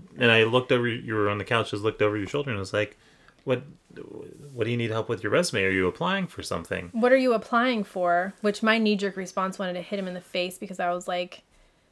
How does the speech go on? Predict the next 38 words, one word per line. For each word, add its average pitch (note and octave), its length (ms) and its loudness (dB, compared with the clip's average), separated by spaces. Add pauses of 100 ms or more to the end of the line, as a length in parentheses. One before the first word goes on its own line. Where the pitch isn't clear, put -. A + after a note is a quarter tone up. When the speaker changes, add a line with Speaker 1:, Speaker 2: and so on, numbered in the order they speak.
(280)
Speaker 2:
"I'm C#4 100 -2
not D#4 200 6
applying D#4+ 400 4
for C#4 160 8
a A#3 60 8
job G#3 240 6
right G3 200 6
now. F#3 180 2
I C4+ 140 2
know E4 260 8
I E4 60 2
need D#4 140 0
to D4+ 100 0
apply C4+ 260 2
for D4 120 2
a D4 60 0
job." D4+ 260 6
And A3+ 100 0
then G3+ 80 2
I, G3 200 4
then G3+ 240 0
that F#3+ 120 2
whole, G3 260 0
like, F#3+ 180 2
expectation G3 920 -6 (160)
Speaker 1:
And C3 140 10
it's - 280 4
n-, C#3 140 2
totally C#3 240 10
Speaker 2:
projected. A3+ 400 12
Speaker 1:
not, C#3 220 10
it's C#3+ 220 4
just - 260 2
what B2 100 0
I B2 80 2
heard. A#2 480 8
Speaker 2:
<sighs> - 280 -20
Speaker 1:
So, F#2 340 2